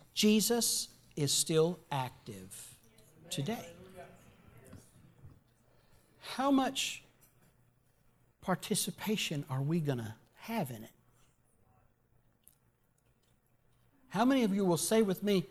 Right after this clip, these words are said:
"You know what? Jesus, use me. Whatever it takes to draw me closer to you, Lord, that's what I'll be willing to do.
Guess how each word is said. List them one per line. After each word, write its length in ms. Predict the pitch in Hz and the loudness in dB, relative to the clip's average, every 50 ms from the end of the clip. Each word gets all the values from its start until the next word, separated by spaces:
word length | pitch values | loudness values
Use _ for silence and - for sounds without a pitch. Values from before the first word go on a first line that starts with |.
| - - - _ - | -10 -20 -20 _ 0
"You 100 | 180 180 | 2 4
know 100 | 208 226 | 4 4
what? 280 | 220 247 247 247 - - - - - - - - - _ _ 165 | 4 4 2 0 -4 -8 -16 -20 -20 -20 -20 -20 -20 _ _ -2
Jesus, 720 | 147 170 226 262 262 214 254 277 247 - - - - - - - _ _ _ _ _ _ _ - - _ _ _ _ - - - - - _ - | 0 2 4 4 2 2 0 -2 -2 -2 -6 -8 -10 -14 -20 -20 _ _ _ _ _ _ _ -20 -20 _ _ _ _ -20 -20 -20 -20 -20 _ -8
use 420 | 143 151 190 185 156 131 - 113 | -2 2 2 4 4 2 0 -2
me. 240 | 117 - - - - - _ _ _ _ _ _ _ _ _ _ _ _ _ _ _ _ _ _ _ _ _ _ - - - - - - - - - - - - - - - - _ - _ _ _ _ - - - - _ _ _ _ _ - - _ - - - - - - - _ _ _ - - - - - _ - | -4 -10 -16 -18 -20 -20 _ _ _ _ _ _ _ _ _ _ _ _ _ _ _ _ _ _ _ _ _ _ -20 -20 -20 -20 -20 -20 -20 -20 -20 -20 -20 -20 -20 -20 -20 -20 _ -20 _ _ _ _ -20 -20 -20 -20 _ _ _ _ _ -20 -20 _ -20 -20 -20 -20 -20 -20 -20 _ _ _ -20 -20 -20 -20 -16 _ 6
Whatever 400 | 175 208 226 254 277 233 262 254 | 10 12 12 12 12 12 10 6
it 140 | 233 - | 2 0
takes 640 | - - 233 247 220 - - - - - - - - - _ _ _ _ _ _ _ _ _ _ - - _ _ _ _ _ _ _ - | -2 -2 0 0 0 0 -2 -4 -6 -6 -6 -6 -8 -12 _ _ _ _ _ _ _ _ _ _ -20 -20 _ _ _ _ _ _ _ -4
to 120 | - 170 | -2 0
draw 260 | 160 147 196 233 233 233 | 4 8 10 10 10 10
me 140 | 226 208 | 10 6
closer 420 | 185 - - 240 240 - - 233 214 | 4 4 4 4 6 6 4 2 0
to 140 | - - 220 | 0 2 2
you, 180 | 208 220 233 | 4 6 6
Lord, 280 | 220 196 175 160 160 160 - - - _ _ _ _ _ _ - | 6 6 6 4 4 0 -8 -16 -20 _ _ _ _ _ _ -6
that's 420 | 151 143 208 233 254 254 - - - | 6 10 10 10 10 8 4 2 4
what 120 | 233 220 | 6 6
I'll 140 | 220 214 208 | 6 6 6
be 140 | 196 214 208 | 4 2 2
willing 340 | 190 202 190 175 170 156 139 | 4 4 4 4 4 2 0
to 80 | - | -2
do. 220 | 151 135 123 107 | -4 -4 -6 -8